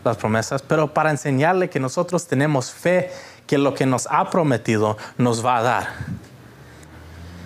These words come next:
En la experiencia del Nuevo Testam-, ah, Testamento, muchos creyentes recibieron el bautismo en el Espíritu Santo mientras estaban participando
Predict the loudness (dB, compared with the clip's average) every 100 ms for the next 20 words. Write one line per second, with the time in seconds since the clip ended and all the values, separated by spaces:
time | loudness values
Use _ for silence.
0 | -18 -18 -18 -20 -20 -20 -20 -14 -4 0
1 | 2 2 2 2 2 0 2 2 2 0
2 | 2 4 4 4 2 0 0 0 0 -2
3 | 0 4 4 2 -2 0 0 2 2 0
4 | 0 -6 -20 -20 -2 2 2 0 -4 2
5 | 2 2 2 2 2 2 0 2 4 4
6 | 2 0 2 0 2 0 2 0 2 2
7 | 0 0 2 2 0 -2 -2 2 2 2
8 | 2 0 -2 -2 2 2 2 0 -2 -2
9 | -6 -4 0 2 2 2